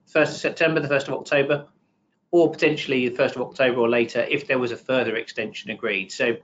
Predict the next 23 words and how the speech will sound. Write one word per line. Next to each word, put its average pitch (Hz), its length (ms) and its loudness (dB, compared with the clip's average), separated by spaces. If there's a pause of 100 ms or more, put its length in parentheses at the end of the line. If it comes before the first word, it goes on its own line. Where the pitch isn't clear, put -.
(760)
um, 117 400 -2 (260)
we're 131 460 2
running 156 240 2
down 127 180 4
the 123 60 0
road 120 300 4
of 107 200 -4
these 123 380 -2
dates. - 560 -2
I 120 100 -2
think - 380 -8
the 113 320 -2
first 127 360 -2
two 120 380 2 (480)
are 110 480 2
extremely 151 560 0
unlikely. 147 640 0
I 127 60 -6
think 113 260 -14
many 143 180 0
of 110 100 -6
them 113 140 -12
are 110 100 -12